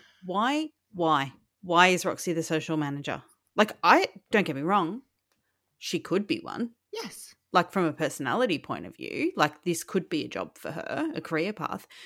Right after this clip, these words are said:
Speaker 1: But why are they, uh, as somebody who's,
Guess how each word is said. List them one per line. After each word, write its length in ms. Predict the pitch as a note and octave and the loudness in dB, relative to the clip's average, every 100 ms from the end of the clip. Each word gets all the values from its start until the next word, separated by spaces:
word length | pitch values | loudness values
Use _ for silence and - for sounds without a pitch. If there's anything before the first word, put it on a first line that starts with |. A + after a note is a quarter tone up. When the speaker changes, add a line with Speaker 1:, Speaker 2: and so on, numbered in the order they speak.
| - - _ - | -20 -20 _ 4
Speaker 1:
But 180 | B3 | 4
why 560 | G#3+ G#3+ C#4 D#4+ C#4+ C#4+ - - - - - | 4 0 2 4 2 0 -6 -20 -20 -8 -2
are 80 | |
they, 240 | B3 C4 - - | 2 2 0 -6
uh, 80 | - - A3 - _ _ _ - | -8 -8 -16 -16 _ _ _ 2
as 200 | C4+ D4+ | 4 4
somebody 320 | - D4 D4 | 4 4 4
who's, 280 | A#3+ A3+ G#3+ | 0 -2 -4